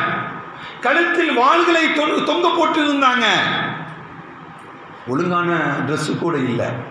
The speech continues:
கிழிந்த ஆடையும் அழுக்கு ஆடைகளையும் முடித்துட்டு வந்த அந்த பெ-, பெருமக்களை ஸல்லல்லாஹு அலைஹி வஸல்லம் சந்தித்த பிறகு, சந்தித்த சமயத்துல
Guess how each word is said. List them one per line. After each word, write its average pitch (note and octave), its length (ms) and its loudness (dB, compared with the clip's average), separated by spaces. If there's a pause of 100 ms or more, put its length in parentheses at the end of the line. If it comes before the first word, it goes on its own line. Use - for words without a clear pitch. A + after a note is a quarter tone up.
(800)
கிழிந்த D#3+ 380 0
ஆடையும் C#3+ 560 2
அழுக்கு E3 340 0
ஆடைகளையும் C#3 520 0
முடித்துட்டு C3 380 0
வந்த B2 240 0
அந்த A#2 180 0
பெ-, A#2+ 280 0
பெருமக்களை B2+ 680 0 (340)
ஸல்லல்லாஹு D#3+ 600 2
அலைஹி C#3+ 220 2
வஸல்லம் C3+ 340 0
சந்தித்த D#3 500 0
பிறகு, C3+ 500 0
சந்தித்த C#3+ 640 -2
சமயத்துல B2 420 0